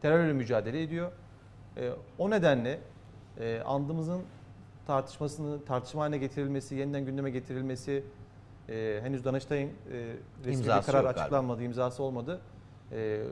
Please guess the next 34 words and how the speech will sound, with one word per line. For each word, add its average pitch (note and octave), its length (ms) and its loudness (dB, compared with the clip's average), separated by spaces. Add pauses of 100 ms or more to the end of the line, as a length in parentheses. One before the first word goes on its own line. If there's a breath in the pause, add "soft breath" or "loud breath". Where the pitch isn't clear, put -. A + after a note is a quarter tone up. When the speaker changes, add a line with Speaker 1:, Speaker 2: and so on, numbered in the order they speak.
(320)
Speaker 1:
doğru C#3 260 6
değildir. D3 240 6
Speaker 2:
Geri G3 220 6
dönülecektir G#3+ 440 4
Speaker 1:
Uygun, D#3+ 160 4
Speaker 2:
yani, D#3 220 2
Speaker 1:
uygun D3+ 160 4
Speaker 2:
ona D#3 100 4
Speaker 1:
değildir. D#3 160 6
Speaker 2:
inanıyoruz. - 340 -2 (200)
Speaker 1:
Bugünkü, C#3+ 480 0 (340)
yani A#2 180 -6
Türk'üm, D3 420 -2
doğruyum, C#3 420 8
çalışkanım C#3+ 540 0
demek, C#3 220 2 (720)
ne D#3 120 6
mutlu E3+ 320 4
Türkiye'ni, E3 500 4 (260)
e, C3 100 -2 (260)
Türk'üm D#3 340 -4
demek, C#3+ 240 2 (460)
varlığım C#3+ 380 6
Türk D#3 200 -4
varlığına C#3 260 4
armağan C#3 300 4
olsun C#3+ 300 0
demek, C#3+ 240 0 (340)
Atatürk'ün D3+ 580 -2
açtığı C3 320 0
yolda C#3+ 400 2
gösterdiği C3+ 540 2
hedefe C#3 260 0
yürümek B2+ 380 0